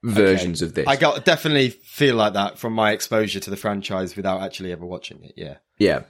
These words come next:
Speaker 1: but
Speaker 2: Okay.
Speaker 1: to answer your question about the, the choreography and the action, it's always been held at a very high standard. So even from the very first movie, people have praised it for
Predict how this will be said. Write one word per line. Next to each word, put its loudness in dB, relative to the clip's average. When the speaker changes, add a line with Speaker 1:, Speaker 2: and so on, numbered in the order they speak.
Speaker 1:
but 0
Speaker 2:
Okay. -6
Speaker 1:
to 2
answer 0
your 4
question -2
about 0
the, 2
the 0
choreography 2
and -6
the -8
action, -2
it's -4
always 4
been 0
held 4
at -2
a -2
very 4
high 0
standard. -2
So 0
even 2
from 2
the 4
very 4
first 0
movie, -2
people -4
have -10
praised -2
it 0
for -4